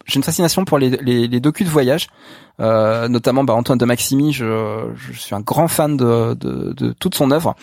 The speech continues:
Et ce que je trouve génial dans son concept, euh, créatif d'é-, d'émission, hein, c'est j'irai, euh,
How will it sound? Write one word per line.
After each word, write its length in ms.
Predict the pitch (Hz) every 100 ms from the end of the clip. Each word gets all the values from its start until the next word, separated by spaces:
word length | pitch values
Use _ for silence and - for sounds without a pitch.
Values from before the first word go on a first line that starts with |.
| - - - -
Et 100 | 127
ce 60 | 127
que 100 | 147
je 60 | -
trouve 160 | 147
génial 380 | 156 156 185 143 -
dans 120 | 123
son 240 | - 120
concept, 520 | - 131 247 - - - -
euh, 220 | 117 113
créatif 520 | - 117 - 151 -
d'é-, 220 | 120 117
d'émission, 400 | 110 117 120 147
hein, 60 | 127
c'est 180 | - 117
j'irai, 300 | 120 113 113
euh, 240 | 117 127